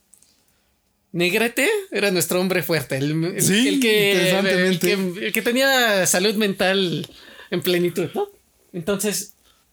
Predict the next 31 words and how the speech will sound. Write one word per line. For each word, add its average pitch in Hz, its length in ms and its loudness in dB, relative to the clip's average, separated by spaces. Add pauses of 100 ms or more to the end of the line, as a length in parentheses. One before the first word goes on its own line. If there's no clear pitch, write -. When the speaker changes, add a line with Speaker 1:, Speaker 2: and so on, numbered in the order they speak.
Speaker 1:
llega 185 460 -2 (100)
un 196 420 -2
alemán 175 400 -2 (400)
Speaker 2:
<laughs> - 420 -8
Speaker 1:
de 170 160 -6
nombre 170 440 -6
o 156 100 -6
de 139 60 -4
apellido 151 540 -6 (480)
Alof, 196 320 -2 (640)
Speaker 2:
Ajá. 151 280 0
Speaker 1:
mete - 180 -2
el 139 100 -2
gol. 254 180 0 (420)
¿A 160 100 -4
quién 196 180 0
mandamos? 170 460 0
"Negrete, 269 540 0 (200)
vas". 196 240 0
Speaker 2:
Sí, 180 120 2
porque 165 260 0
además 180 340 2
teníamos 202 380 2
que 160 120 0
hacernos 175 480 2
pensar 175 600 0
que - 100 -2
todavía 196 460 2
íbamos 196 420 2
a 151 140 0
poder. 208 420 2